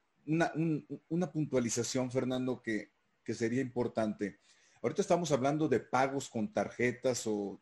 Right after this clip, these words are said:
o pagos domiciliados. Eh, pero si yo te expido a ti un C F D I por,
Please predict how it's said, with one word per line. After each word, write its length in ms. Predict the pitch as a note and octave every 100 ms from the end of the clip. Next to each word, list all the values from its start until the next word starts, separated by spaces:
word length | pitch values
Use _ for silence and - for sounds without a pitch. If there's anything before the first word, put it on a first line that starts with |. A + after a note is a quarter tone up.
| _
o 180 | G#2+ G2
pagos 400 | - A#2+ B2+ A2
domiciliados. 960 | A2 G#2 - G#2+ A2 G#2 E2+ - - _ _ _ _ _ _
Eh, 400 | - B2 A#2+ A#2 - _ _ _ _ _ _ _ _
pero 400 | C#3 C3 C3 -
si 200 | - -
yo 200 | C3+ F3+
te 80 | -
expido 500 | F3+ - - E3+ D#3+
a 140 | C#3 -
ti 180 | D#3
un 160 | D#3 D3+
C 200 | C#3 D3
F 220 | C#3+ C#3+
D 160 | C3+ C3
I 160 | B2
por, 540 | A#2+ - A2 G#2 -